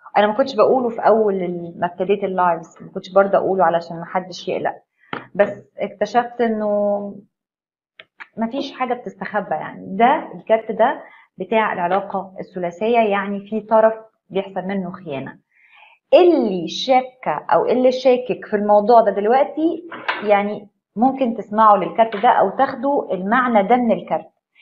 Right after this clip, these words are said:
الناس اللي الامور عندها ما فيش عندها الموضوع ده، مش في خيالهم اصلًا ومش موجود، مش مطروح، يعني ارجوكوا تجاهلوه تمامًا، ده بيبقى معناه حاجة تانية، معناه احتفال. بس عايزة اعمل لها بين،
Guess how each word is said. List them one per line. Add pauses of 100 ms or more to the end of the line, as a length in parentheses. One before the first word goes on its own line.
(320)
الناس (180)
اللي
الامور
عندها
ما
فيش
عندها
الموضوع
ده،
مش (100)
في
خيالهم
اصلًا
ومش
موجود،
مش
مطروح،
يعني (360)
ارجوكوا
تجاهلوه
تمامًا،
ده
بيبقى
معناه
حاجة
تانية،
معناه
احتفال. (720)
بس (1000)
عايزة
اعمل
لها
بين،